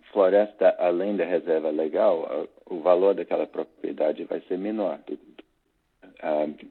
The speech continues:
que cortou, ah, tudo o que é possível,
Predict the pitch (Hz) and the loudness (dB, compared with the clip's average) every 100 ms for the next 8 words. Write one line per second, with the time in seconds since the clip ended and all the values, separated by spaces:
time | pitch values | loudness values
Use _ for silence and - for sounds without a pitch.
0 | _ _ - - - 90 80 - 85 82 | _ _ -12 -12 2 4 4 4 6 6
1 | 78 - _ _ _ _ _ _ - 76 | 2 -6 _ _ _ _ _ _ -8 -6
2 | 73 - - 82 80 - - 82 - 82 | -6 -2 0 0 -4 -8 -6 -10 -4 -2
3 | 82 90 95 | 0 -2 -6